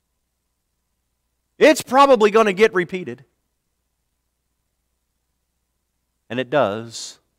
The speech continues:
And if it does get repeated, let me just tell you, you are the one responsible.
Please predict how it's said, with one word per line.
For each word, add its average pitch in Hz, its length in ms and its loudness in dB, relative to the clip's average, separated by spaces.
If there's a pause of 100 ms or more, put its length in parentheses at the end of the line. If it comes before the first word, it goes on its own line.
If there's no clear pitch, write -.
(920)
And 127 80 -10
if 139 100 -4
it 175 140 0
does 175 320 4
get 180 220 0
repeated, 175 560 -4
let 151 100 0
me 160 100 -4
just 156 240 -10
tell 127 200 0
you, 120 200 -10 (1000)
you 113 320 -4
are 95 100 -4
the 90 100 -14
one 90 160 -16
responsible. 82 600 -20